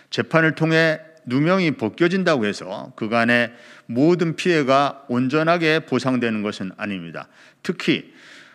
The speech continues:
헌법상 무죄 추정의 원칙에 반하는 악의적인 명예훼손 보도로 인한 피해는 회복되기 어렵습니다. 검찰의 주장을 일방적으로 보도하기보다는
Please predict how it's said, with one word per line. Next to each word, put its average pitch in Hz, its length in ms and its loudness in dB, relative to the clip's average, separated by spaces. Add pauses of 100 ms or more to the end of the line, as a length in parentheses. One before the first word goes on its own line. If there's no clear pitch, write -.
(160)
헌법상 175 640 -2
무죄 156 160 2
추정의 160 300 -2
원칙에 151 340 -2
반하는 143 560 0
악의적인 165 880 0
명예훼손 139 800 0
보도로 127 320 0
인한 113 260 -2
피해는 131 400 -4
회복되기 123 640 -4
어렵습니다. 92 600 -6 (400)
검찰의 147 460 0
주장을 151 520 0 (360)
일방적으로 160 880 2
보도하기보다는 110 920 -2